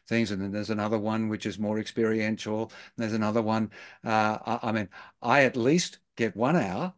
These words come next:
uh, a, a week, but I would say, I would say I do, you know, ten or fifteen hours a, uh,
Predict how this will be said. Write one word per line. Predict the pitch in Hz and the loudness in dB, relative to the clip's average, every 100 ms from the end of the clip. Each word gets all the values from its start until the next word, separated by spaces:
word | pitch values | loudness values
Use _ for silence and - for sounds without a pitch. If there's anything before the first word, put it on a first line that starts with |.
| - | -6
uh, | 117 117 123 123 120 | 0 0 0 0 0
a, | 117 | 2
a | |
week, | 110 113 143 - - - | 2 2 2 -2 -12 4
but | 123 | 6
I | 120 156 | 8 6
would | 127 104 | 4 0
say, | - 101 98 85 | 0 0 0 -4
I | 92 113 | -2 0
would | 87 | 0
say | - 90 | -6 -4
I | 92 | -4
do, | 92 92 85 - | -4 -6 -6 -8
you | 98 | -6
know, | 87 87 - - - | -6 -8 -12 -16 -8
ten | 98 | -6
or | 95 | -4
fifteen | 95 - 95 | -6 -6 -4
hours | 95 101 98 | -2 -4 -4
a, | 92 - - - - | -6 -8 -20 -20 -18
uh, | - 98 104 | -6 -4 -4